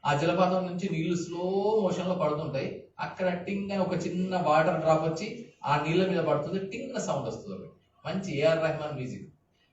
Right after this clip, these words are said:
మళ్ళీ ఇంకొక వాటర్ డ్రాప్ పడుతుంది, మళ్ళీ సౌండ్ వస్తుంది. అంటే నీటి బిందువు తాలూకు సవ్వడి, చిరు సవ్వడి.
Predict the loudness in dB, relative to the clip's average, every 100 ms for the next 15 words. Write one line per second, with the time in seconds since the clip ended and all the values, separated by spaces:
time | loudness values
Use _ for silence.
0 | _ -2 0 2 2 4 4 6 6 6
1 | 2 -2 0 0 0 0 -2 -2 -2 -2
2 | -4 -8 -10 -12 -16 -20 _ _ -6 -2
3 | 0 0 2 2 2 4 4 2 0 -2
4 | 0 2 2 2 2 -2 -2 -2 -2 2
5 | 2 2 -2 -12 -10 -4 -4 -2 -4 -4